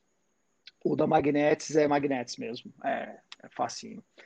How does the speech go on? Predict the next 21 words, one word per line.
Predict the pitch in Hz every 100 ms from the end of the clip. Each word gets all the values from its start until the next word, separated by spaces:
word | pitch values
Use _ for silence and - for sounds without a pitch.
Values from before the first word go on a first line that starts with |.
| - - - _
Então, | 135 147 - 165 185 196 190 185 -
quem | 190
quiser | 185 165 175 175
procurar | 170 170 - 170 160 156 151 147 139 139
Magnetis, | 147 147 147 139 - - -
recomendo | 156 156 151 151
entrar | 139 143
no | 143
magnetis | 143 139 143 139
ponto | - 139
com | - 135
ponto | 135 -
B | 143
R, | 147 175 175
tem | 170 151
bastante | 143 - 160
informação | - 147 143 131 135 131
lá, | 139 160
a | 160
gente | 143 -
tem | 165 160 147